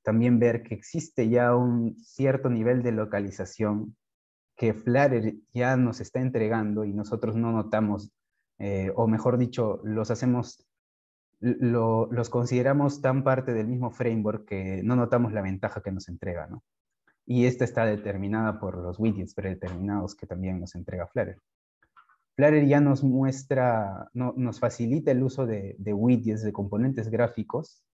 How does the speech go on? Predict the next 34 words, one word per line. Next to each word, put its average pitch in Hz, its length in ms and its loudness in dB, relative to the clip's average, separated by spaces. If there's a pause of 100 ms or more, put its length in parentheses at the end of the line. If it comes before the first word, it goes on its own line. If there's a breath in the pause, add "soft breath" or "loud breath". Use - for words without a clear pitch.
(200)
según 135 400 4
el 113 140 0
sistema 113 440 -2
gráfico 110 560 -2
de, 90 340 -8
de 104 160 -2
las 95 140 -2
plataformas 110 560 -2
principales 104 640 -2
en 98 120 -6
las 92 120 -6
que 92 340 -10 (100)
Flutter 107 280 0
se 104 120 -4
enfoca, 107 440 -2
que 95 160 -6
son 92 360 -8 (220)
Android 104 380 2
y 95 100 -4
I 92 120 -2
O 92 60 -4
S. - 240 -10 (680 soft breath)
Aquí - 160 -2
podemos 135 420 4
ver, 127 160 4
por 113 140 0
ejemplo, 113 320 0
contrapartes 113 840 -2
de 110 80 -4
cómo 120 220 0
se 123 100 -2
representa 110 680 -2
en 98 140 -4
el 92 220 -10